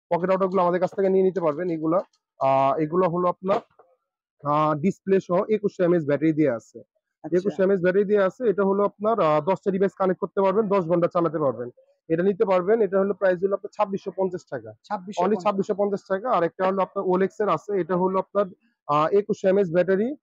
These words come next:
Speaker 1: আহ, দশটা ডিভাইস কানেক্ট করতে পারবেন। আর আপনার এই টেন আওয়ার্স, আহ,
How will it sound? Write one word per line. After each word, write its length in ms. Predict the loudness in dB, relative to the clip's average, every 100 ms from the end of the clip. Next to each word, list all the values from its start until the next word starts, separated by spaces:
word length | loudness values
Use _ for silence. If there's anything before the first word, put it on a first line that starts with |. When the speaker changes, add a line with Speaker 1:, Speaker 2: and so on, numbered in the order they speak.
| _ _
Speaker 1:
আহ, 180 | 0 0
দশটা 320 | 0 -2 0
ডিভাইস 220 | 2 2
কানেক্ট 260 | 0 -2 -2
করতে 220 | -4 -2
পারবেন। 340 | -2 0 0 -2 -10 _ _ -2
আর 160 | 0
আপনার 200 | 0 2 2
এই 80 | 2
টেন 140 | 2 4
আওয়ার্স, 240 | 4 2
আহ, 440 | 2 2 2 2